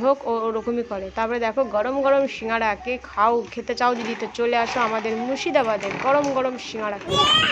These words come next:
দারুণ টেস্ট। এখন বাজে হচ্ছে কটা? সাড়ে সাতটা। তো দিচ্ছে, দিচ্ছে, দিচ্ছে, দিচ্ছে। তো এখন খাবো হচ্ছে গরম গরম সিঙ্গাড়া। আমার বড়বাবু নিয়ে আসবো, মানে আমার বড়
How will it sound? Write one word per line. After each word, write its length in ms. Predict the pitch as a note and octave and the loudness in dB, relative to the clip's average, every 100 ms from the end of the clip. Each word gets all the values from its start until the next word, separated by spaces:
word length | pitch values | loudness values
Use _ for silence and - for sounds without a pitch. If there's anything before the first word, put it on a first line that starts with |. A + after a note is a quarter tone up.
| - G#4 G#4+ G#4 C#5 C#5+ D#5 | 0 -2 -2 -2 -2 2 4
দারুণ 280 | - E5 D5+ | 4 4 4
টেস্ট। 300 | F5+ F#4+ F#4+ F#4 D#4 | 4 2 0 -2 -2
এখন 160 | D#4+ F#4 C#5+ | -2 -2 -2
বাজে 220 | F4 F4+ | 0 0
হচ্ছে 220 | F4+ F#4 F4+ | -2 -4 0
কটা? 320 | F4 F4+ F#4 F#4 F#4+ G4+ G#4+ - - - | 0 2 4 6 6 4 2 -4 -4 -4
সাড়ে 240 | - C#4+ D4+ | 2 4 4
সাতটা। 500 | E4+ E4 - - E4 G4 A4+ | 2 -2 0 0 4 4 0
তো 100 | - D5+ D#5 D5+ D5+ D5+ D5+ D5 A4 A4+ A#4 B4 | 2 4 4 2 0 2 2 0 -2 -4 -4 0
দিচ্ছে, 260 | B4+ C#5 C5 | 0 0 0
দিচ্ছে, 260 | C5 C5+ A4 | 0 0 0
দিচ্ছে, 260 | G#4+ G#4+ D5 | -4 -4 -4
দিচ্ছে। 320 | - - - G#3+ - - - - - - - - | -4 -4 -6 -4 -2 -2 -4 -4 -4 -4 -2 2
তো 80 | C#4+ D#4 C#4 | 4 4 4
এখন 180 | F4+ E4+ | 2 0
খাবো 280 | F4 E4 F4 | 2 4 6
হচ্ছে 340 | F4 F4 F#4 F#4+ A4+ C5+ - - | 6 4 4 6 6 2 -4 -4
গরম 260 | B3+ C#4+ D#4 | 0 0 0
গরম 300 | D#4 D#4 F#4 A4+ - | 0 2 0 -2 -4
সিঙ্গাড়া। 420 | - D4+ D4 D#4 F#4+ - - - - C4+ | -2 2 4 4 4 0 -8 -4 -4 -4
আমার 200 | B3 C4 | -2 2
বড়বাবু 360 | C4 C4 C#4+ C#4+ | 2 4 4 4
নিয়ে 160 | C#4+ C#4 | 2 0
আসবো, 120 | D4+ | 2
মানে 120 | D4+ | 2
আমার 120 | C#4 | 4
বড় 100 | C4 | 6